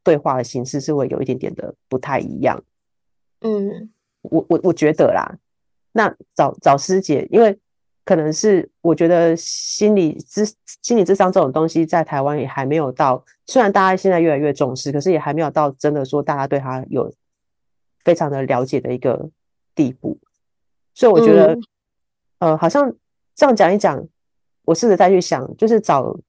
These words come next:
Speaker 1: 师姐去讲我心里面的感觉，好像会比去找一个心理师讲我心里面的感觉还要来得容易得多。
Speaker 2: 嗯。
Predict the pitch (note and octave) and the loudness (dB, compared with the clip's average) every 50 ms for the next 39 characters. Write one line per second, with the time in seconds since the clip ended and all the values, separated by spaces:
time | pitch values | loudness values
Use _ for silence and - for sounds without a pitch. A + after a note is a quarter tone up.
0 | _ - - - - G3 G#3+ - F#3+ D3 - - F3+ E3 D3+ C3 C#3 C#3 B2 - | _ -14 -10 -4 -2 -2 0 2 2 2 2 2 0 0 0 -2 -2 -4 -4 -6
1 | - _ _ - - - F#3 F3 C#3+ C3 D3+ E3 C#3+ C3 C3+ - _ _ _ _ | -8 _ _ -10 -4 -4 -2 -2 -2 0 0 -2 -2 -2 -6 -12 _ _ _ _
2 | _ _ - - - - C3 - - - - - - - _ _ _ _ _ _ | _ _ -6 -4 -2 -2 -2 -4 -6 -12 -14 -12 -12 -14 _ _ _ _ _ _
3 | _ _ _ _ _ - D#3+ D3 - A3+ G#3+ A#3 G#3 F#3+ - D3+ C3 - - _ | _ _ _ _ _ -6 -2 0 2 2 2 2 2 2 2 0 -2 -4 -8 _
4 | _ - - G#3 F3+ - - C3+ A#2 B2+ D3 D3+ - C#3+ C3 B2 - - - - | _ -8 -6 -6 -4 -2 -2 -2 -2 -2 -2 0 2 2 2 2 0 -6 -12 -6
5 | - - F#3+ F3+ D3+ C3+ - D#3 D#3+ D3+ C#3 C3+ C#3 C#3 C3+ - D3 D3 C#3 C3 | -2 0 0 0 0 -2 -2 -2 -2 -2 -2 -4 -6 -6 -6 -4 -4 -4 -4 -4
6 | B2+ - - C3+ - - - - - _ _ _ _ _ _ - - D3 E3+ F3 | -6 -8 -10 -12 -14 -14 -14 -14 -16 _ _ _ _ _ _ -4 -2 0 2 2
7 | D#3+ D3 C#3 C3+ C3 B2 B2 C3+ C#3 B2 - - _ - - - - - _ _ | 2 0 -2 -2 -4 -4 -4 -4 -4 -6 -6 -8 _ -12 -12 -12 -12 -16 _ _
8 | _ _ _ _ _ _ _ _ _ _ _ _ _ _ _ _ _ _ _ _ | _ _ _ _ _ _ _ _ _ _ _ _ _ _ _ _ _ _ _ _
9 | _ _ _ _ _ _ _ _ _ A3 G#3+ G#3 A3 A#3 B3 C4 C4+ C4+ C4 B3+ | _ _ _ _ _ _ _ _ _ -8 -4 -4 -2 -2 -2 -2 -2 0 0 2
10 | A3+ G#3 G3+ G3 G3 | 2 2 0 -2 -4